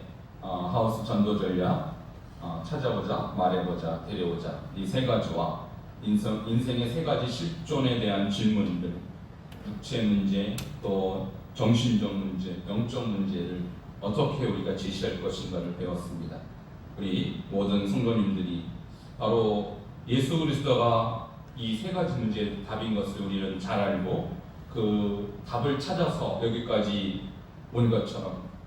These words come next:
우리를 만나는 모든 사람들, 아직도 이 답을 몰라서 방황하고 또 심지어 죽음으로 오늘도 가고 있사오니 주님, 우리가 이것을 전할 수 있는 힘을 주시고 능력을 주셔서 더 많은 영혼들이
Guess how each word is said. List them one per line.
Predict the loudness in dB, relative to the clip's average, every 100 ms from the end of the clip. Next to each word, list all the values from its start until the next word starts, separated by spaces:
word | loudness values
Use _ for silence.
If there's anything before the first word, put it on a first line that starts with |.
| -8
우리를 | -4 0
만나는 | 2 4 4 4
모든 | 4 2 0
사람들, | 0 0 0 0
아직도 | 0 0 0
이 | 2 4
답을 | 6 6 6
몰라서 | 6 6 4 2 0 -4 -8 -12 -14 -16 0
방황하고 | 4 6 4 2 0 -2 -6 -8 -12 -14 -16 -8
또 | 2 4 4
심지어 | 2 0 0 2 4 4 2 0 -6 -12 -14
죽음으로 | -6 -2 2 4 4 2 2 2 0
오늘도 | 4 4 4 2 2 2 -2 -6 -14 -6
가고 | 0 2
있사오니 | 2 2 2 0 0 -2 -4
주님, | -2 2 4 4 4 0 -4 -12 -14 -6
우리가 | 0 2 4 4
이것을 | 4 0 -2 -4 -2
전할 | 2 2 2
수 | 0 2
있는 | 4 6 4
힘을 | 4 4 4
주시고 | 4 0 -2
능력을 | 2 4 4 4 0
주셔서 | -2 -6 -8 -8 -10 -14 -16 -4
더 | 4
많은 | 6 6 4
영혼들이 | 2 2 2 2 2 0